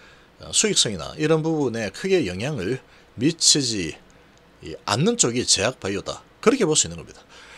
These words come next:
근데 전방산업주 같은 경우에는 이런 상황이 발생을 해버리면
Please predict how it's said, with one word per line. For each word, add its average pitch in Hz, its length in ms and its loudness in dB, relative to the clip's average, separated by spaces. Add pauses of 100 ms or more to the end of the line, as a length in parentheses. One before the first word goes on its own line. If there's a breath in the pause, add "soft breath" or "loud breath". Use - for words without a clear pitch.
(140 loud breath)
근데 185 180 4
전방산업주 202 640 4
같은 180 240 2
경우에는 113 420 0 (640 soft breath)
이런 233 240 4
상황이 202 340 6
발생을 147 480 2
해버리면 113 800 -2